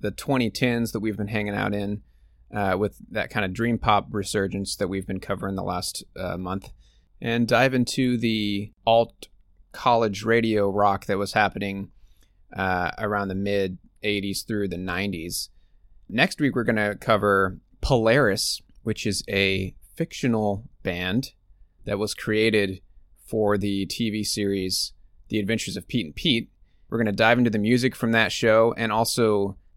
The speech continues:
cover the music from the actual band. They're called Miracle Legion. And, um, yeah, lots of great music from that era and from that group and from The Adventures of Pete and Pete. So we're also gonna dive into the, quote, orange years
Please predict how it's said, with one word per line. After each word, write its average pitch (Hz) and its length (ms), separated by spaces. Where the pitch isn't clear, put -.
cover 110 240
the 120 80
music 139 320
from 147 120
the 139 160
actual 113 480
band. 80 420
They're 104 160
called 110 240
Miracle 135 420
Legion. 98 440
And, 104 360
um, 101 580
yeah, 113 260
lots 110 240
of 104 100
great 107 540
music 110 440
from 92 320
that 95 340
era 98 500
and 87 160
from 90 160
that 87 300
group 107 360
and 131 320
from 110 520
The 120 160
Adventures 120 360
of 120 100
Pete 123 160
and 107 80
Pete. - 200
So 107 120
we're 104 120
also 143 220
gonna 110 140
dive 107 260
into 104 540
the, 104 360
quote, 120 340
orange 127 380
years 98 540